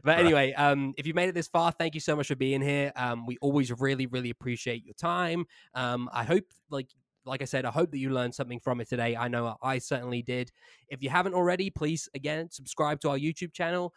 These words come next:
Speaker 1: Leave us nice reviews on those free feeds, Spotify, Apple Podcasts, et cetera, et cetera.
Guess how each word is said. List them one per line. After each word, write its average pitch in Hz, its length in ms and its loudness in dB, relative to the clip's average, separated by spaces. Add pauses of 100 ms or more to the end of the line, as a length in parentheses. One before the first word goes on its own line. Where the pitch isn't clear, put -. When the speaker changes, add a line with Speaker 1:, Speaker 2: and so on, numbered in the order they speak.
(140)
Speaker 1:
Leave 135 180 -4
us 135 120 -6
nice 143 200 -2
reviews 135 360 -2
on 131 80 -4
those 120 160 -6
free 160 240 -2
feeds, 151 440 -6
Spotify, 139 560 -6
Apple 131 300 -4
Podcasts, 131 480 -4
et 139 100 -20
cetera, 139 400 0 (120)
et - 100 -20
cetera. 180 560 -4